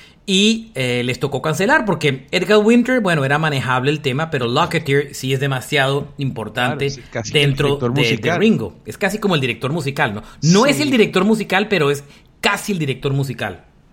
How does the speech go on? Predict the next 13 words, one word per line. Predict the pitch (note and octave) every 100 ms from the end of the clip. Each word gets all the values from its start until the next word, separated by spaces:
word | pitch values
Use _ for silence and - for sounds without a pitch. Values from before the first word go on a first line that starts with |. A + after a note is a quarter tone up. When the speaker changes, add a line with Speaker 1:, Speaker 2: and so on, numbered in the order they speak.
| _ _ - - - - _ -
Speaker 2:
Marche, | F3+ G#3 - D#3+ A#2 _ -
eh, | D3 C#3 C3+ C3 B2 A#2 -
estas | - D#3 G3+
personas, | - F3 - C#3 C#3 D#3 D#3
sobre | - C#3+ A#2+ G#2+
todo | - E3+ A#3
los | G#3
que | -
tienen | B2+ B2+ D3
más | D3 D3
de | D#3
sesenta | C3+ - A#2+ B2 B2
años, | A#2 D3 -